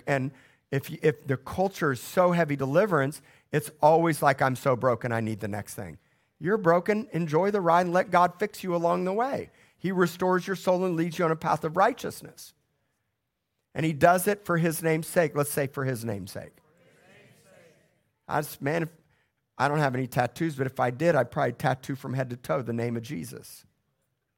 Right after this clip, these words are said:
Probably not on my face, but some people do. Some people do. Listen, some people do. But I'm just saying, like,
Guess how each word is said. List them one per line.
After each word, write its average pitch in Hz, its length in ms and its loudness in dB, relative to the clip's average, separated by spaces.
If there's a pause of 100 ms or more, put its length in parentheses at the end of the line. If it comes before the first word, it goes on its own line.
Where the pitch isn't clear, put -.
(140)
Probably 123 220 -6
not 104 180 -2
on 95 80 -4
my 87 140 -8
face, 113 340 -8
but 110 200 -10
some 127 180 -8
people 147 220 -6
do. 151 260 -2 (720)
Some 175 200 2
people 196 240 0
do. 226 200 6
Listen, 151 440 2
some 147 180 0
people 165 220 -2
do. 165 220 -2
But 143 260 2 (240)
I'm 180 200 2
just 175 160 0
saying, 180 340 4
like, 135 240 4